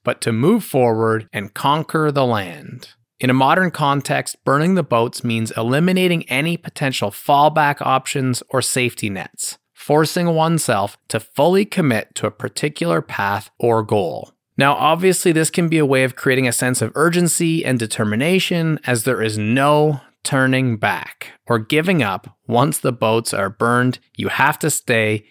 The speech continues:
and you have to fight. But should you burn your boats?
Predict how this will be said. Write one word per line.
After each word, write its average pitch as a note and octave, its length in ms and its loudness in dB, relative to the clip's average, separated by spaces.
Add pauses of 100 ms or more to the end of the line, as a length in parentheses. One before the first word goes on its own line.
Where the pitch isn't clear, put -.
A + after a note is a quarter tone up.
(140)
and F#2 120 -6
you E2 60 -8
have G#2+ 320 -4
to A#2 80 -4
fight. - 520 -8 (640)
But D3+ 200 2
should B2+ 280 0
you F3 240 2
burn E3+ 320 2
your C3+ 260 6
boats? - 640 -6